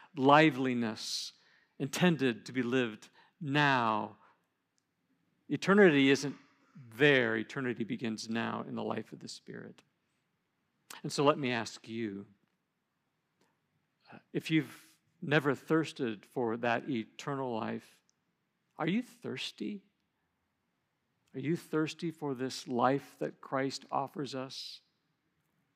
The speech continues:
Came across this text from Michael Card.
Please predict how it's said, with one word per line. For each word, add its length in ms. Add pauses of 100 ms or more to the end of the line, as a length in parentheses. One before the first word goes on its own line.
(480)
Came 160
across 380
this 240
text 480
from 400 (500)
Michael 380
Card. 500